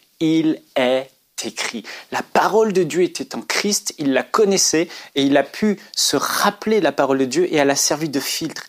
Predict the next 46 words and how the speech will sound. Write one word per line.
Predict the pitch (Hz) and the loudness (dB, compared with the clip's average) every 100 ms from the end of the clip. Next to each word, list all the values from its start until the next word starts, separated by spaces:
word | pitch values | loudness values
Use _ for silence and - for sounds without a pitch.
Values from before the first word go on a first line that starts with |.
| - | -4
Est-ce | 175 - | -2 -2
que | 185 | -2
cette | - - _ | -2 -4 _
tentation | - 147 131 - - 107 - _ _ _ _ - | -14 -8 -4 -2 -2 -8 -18 _ _ _ _ -2
est | 139 - - | -2 -2 -4
en | 131 135 | 0 0
accord | 143 - 202 180 139 | 0 0 2 2 2
avec | 139 123 123 | -2 -2 -4
la | 147 127 | -2 0
volonté | 117 127 123 135 | 2 0 0 -2
de | 120 | -2
Dieu | 117 | 0
et | 127 | 0
la | 120 | 2
parole | 117 117 | 0 -2
de | 113 | -4
Dieu ? | 143 | -4
Non, | 127 110 113 - - | -2 -2 -2 -6 -12
ce | - 127 | -8 -8
n'est | |
pas | 120 151 | -4 -4
ce | - | -4
que | 135 | -4
Dieu | 113 117 | -4 -6
veut. | 107 101 - | -6 -10 -6
Il | 151 131 | -4 0
est | 131 - | -2 -2
écrit, | 117 - - 110 | -10 -10 -12 -10
l'homme | 104 120 120 113 - - - | -6 -4 -6 -10 -14 -14 -8
ne | 113 | -6
vivra | 117 110 | -4 -6
pas | - 117 | -6 -8
de | 104 | -10
pain | - - | -10 -10
seulement, | - - 101 113 - - | -10 -10 -8 -10 -14 -12
mais | 123 | -8
de | 123 120 - | -8 -10 -12
toute | - 170 _ | -12 -14 _
parole | - - 123 117 | -10 -6 -6 -6
qui | - 120 | -8 -8
sort | - 113 | -6 -6
de | 107 | -8
la | 104 | -10
bouche | 104 104 | -10 -12
de | |
Dieu. | 104 | -10